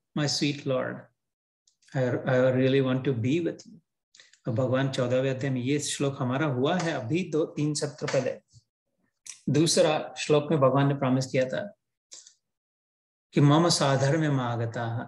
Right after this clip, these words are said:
इदं ज्ञानम् उपाश्रित्य मम साधर्म्यमागताः। अर्जुन ये ज्ञान अगर समझ लेगा तो मम साधर्म्य मतलब मेरे ध-, जैसा हो जाएगा, मेरे साथ बैठेगा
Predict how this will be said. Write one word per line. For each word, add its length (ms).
इदं 500
ज्ञानम् 520
उपाश्रित्य 880
मम 300
साधर्म्यमागताः। 1500
अर्जुन 280
ये 260
ज्ञान 340
अगर 180
समझ 380
लेगा 500
तो 80
मम 280
साधर्म्य 520
मतलब 300
मेरे 400
ध-, 200
जैसा 320
हो 180
जाएगा, 320
मेरे 240
साथ 400
बैठेगा 480